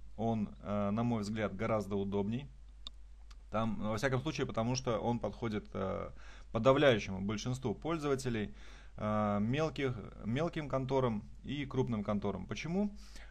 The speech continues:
А, потому что там можно, м, очень большие преимущества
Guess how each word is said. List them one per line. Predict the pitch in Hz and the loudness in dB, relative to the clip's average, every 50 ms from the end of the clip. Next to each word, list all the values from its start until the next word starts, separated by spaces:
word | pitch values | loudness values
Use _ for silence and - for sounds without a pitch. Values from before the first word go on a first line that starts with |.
| - | -4
А, | - 113 117 113 110 | 0 0 2 2 0
потому | 101 - 151 175 202 | 0 -2 0 0 0
что | 202 - 139 | 0 0 2
там | 123 151 165 160 147 120 - - - - | 4 4 4 4 2 -2 -6 -8 -10 -10
можно, | - - 117 127 139 143 131 131 135 131 123 117 - - - - - - - - - - - - | -4 -2 0 0 2 0 2 2 2 2 2 0 -2 -8 -14 -16 -16 -16 -16 -16 -16 -16 -14 -10
м, | 101 104 110 110 113 113 110 110 107 92 | -6 -4 -4 -2 -2 0 0 -2 -2 -2
очень | - 131 135 131 147 135 | -2 -2 -2 -2 0 4
большие | 131 127 127 - - 143 139 135 | 4 4 4 2 0 0 0 0
преимущества | 131 123 120 120 135 151 - - 127 - 127 117 110 101 | 2 0 0 0 0 -2 -4 -6 -4 0 0 0 0 0